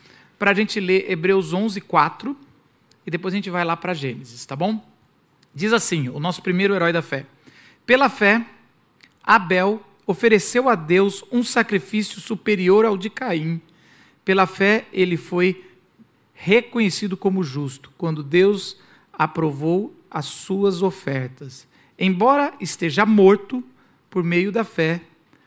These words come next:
ainda fala." Bom, coloca aí o marcador.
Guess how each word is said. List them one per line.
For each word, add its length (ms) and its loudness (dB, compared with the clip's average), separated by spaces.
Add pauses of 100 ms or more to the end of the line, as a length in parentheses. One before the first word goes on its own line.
(200)
ainda 580 -4 (140)
fala." 500 -6 (1000)
Bom, 340 -2 (380)
coloca 420 -2
aí 200 0
o 60 -2
marcador. 640 0